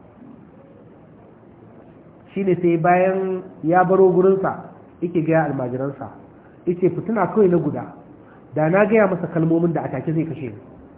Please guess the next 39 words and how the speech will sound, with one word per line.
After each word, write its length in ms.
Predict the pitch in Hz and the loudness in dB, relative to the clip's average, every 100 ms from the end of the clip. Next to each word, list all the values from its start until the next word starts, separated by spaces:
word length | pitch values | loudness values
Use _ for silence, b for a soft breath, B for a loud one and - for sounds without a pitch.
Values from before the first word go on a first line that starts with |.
| - - - - | -20 -20 -20 -12
Ice, 160 | 160 - | -10 -6
"Amma 160 | 147 170 | -2 0
ni 160 | 202 214 | 2 4
ba 160 | 170 139 | 4 4
dan 160 | 175 175 | 4 4
rayuwata 540 | 135 131 131 131 123 | 2 -2 -4 -6 -14
ba. 140 | 117 - - - B B | -14 -16 -20 -20 B B
Kawai 200 | - 208 - | 2 4 4
fitinar 380 | 170 226 240 170 | -2 0 0 0
da 80 | 156 | 0
za 160 | 170 | 0
ta 120 | 180 135 | 0 -4
haifu, 360 | 131 - 147 - B B | -10 -10 -12 -12 B B
a 80 | 147 - | -10 -6
ce 160 | 220 - | -6 -4
an 180 | 233 - | -4 -4
taɓa 140 | - | 0
wannan 320 | 214 208 208 170 | 0 0 -2 -2
dattijan 560 | - - 240 202 190 | -4 -4 -2 0 2
mai 120 | 170 160 | 2 0
furfura, 520 | 202 190 214 202 - - - - - - - - - - - - | 0 0 -2 -4 -6 -18 -20 -20 -20 -20 -20 -20 -20 -20 -6 4
wanda 240 | 214 233 | 6 6
ya 80 | 214 214 | 2 4
ƙare 340 | 247 277 247 | 6 6 6
rayuwarsa 420 | 214 190 208 208 180 | 4 4 4 0 -4
a 60 | - | -4
cikin 240 | 196 190 | -6 -2
yiwa 220 | 202 185 | 2 2
manzon 280 | 156 143 160 | 0 -2 -2
Allah 220 | 175 151 135 | 0 0 -2
hidima, 340 | 143 147 143 - - - | -2 -2 -4 -8 -18 -8
ba 140 | 180 208 | 0 0
musulmin 320 | 180 165 180 | 0 -4 -4
da 80 | 156 | -2
zai 100 | 156 | -2
haƙura." 300 | 143 139 127 - - 135 135 - - - - - - - - - | -4 -8 -12 -16 -20 -20 -20 -20 -20 -20 -20 -20 -20 -20 -10 2
Sai 80 | 202 | 4
ya 60 | |
zamanto, 500 | 170 170 170 165 165 | 4 -2 -2 -4 -4